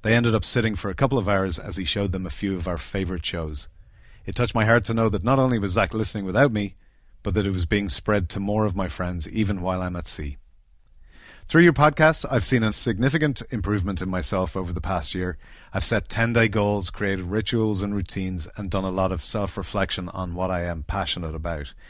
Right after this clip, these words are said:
and strive to do with my career. I know the effect your messages have put on my life,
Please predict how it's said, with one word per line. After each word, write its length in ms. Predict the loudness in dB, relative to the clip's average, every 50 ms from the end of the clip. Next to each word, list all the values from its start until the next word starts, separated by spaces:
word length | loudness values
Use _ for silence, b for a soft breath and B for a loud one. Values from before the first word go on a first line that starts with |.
| B B B B B B
and 140 | -8 -6 -6
strive 320 | -2 0 0 2 2 0 -2
to 100 | -6 -6
do 180 | -6 -6 -6 -6
with 180 | -8 -10 -10
my 300 | -8 -6 -6 -6 -8 -8 -10 -8
career. 380 | -4 -2 0 0 0 -2 -4 -10 -14 -20 -20 B B B B B B B B
I 60 | 0
know 140 | 4 4 6
the 120 | 6 6 6
effect 300 | 6 4 2 2 2 2
your 80 | 0
messages 460 | 2 2 2 2 0 -4 -4 -2 -2
have 120 | -2 -4 -2
put 160 | -2 -2 -2
on 100 | 0 0
my 100 | -2 -2
life, 320 | -2 -2 -4 -4 -8 -12